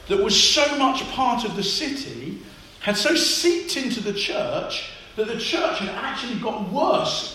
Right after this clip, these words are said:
than the surrounding culture. One Corinthians five verse one, it is actually reported, "There is sexual immorality among you, and of a kind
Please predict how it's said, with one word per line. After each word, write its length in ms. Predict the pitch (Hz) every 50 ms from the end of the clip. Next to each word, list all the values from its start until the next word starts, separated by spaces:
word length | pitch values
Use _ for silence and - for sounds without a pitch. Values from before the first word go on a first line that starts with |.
| 175 -
than 280 | 240 233 233 240 233
the 80 | 226 220
surrounding 800 | - - 247 226 226 233 233 233 240 233 233 - - - - -
culture. 600 | - - - 339 349 339 - - - - - - - - - - - - - - - - - - - - -
One 180 | - 226 247 -
Corinthians 580 | - - 247 240 233 170 175 220 220 220 208 -
five 380 | - - 233 208 214 220 - -
verse 240 | 190 190 180 - - 190
one, 420 | 220 220 190 175 180 196 208 - - - -
it 120 | - 233 220
is 120 | 202 202
actually 380 | 247 262 262 254 - 240 226 214
reported, 680 | 208 - - - 285 349 - - - 170 170 165 - - - -
"There 140 | - 202 202
is 180 | - - - -
sexual 640 | 330 339 339 - - 254 269 277 277 - - -
immorality 760 | 220 202 202 196 185 185 202 226 277 294 262 - - 170 147 143
among 340 | 135 135 131 123 120 113 113
you, 380 | 120 131 151 185 233 - - - - - - - - - - - -
and 160 | 208 233 247
of 180 | 240 254 262 247
a 40 | -
kind 600 | - - 320 320 285 175 175 202 - - -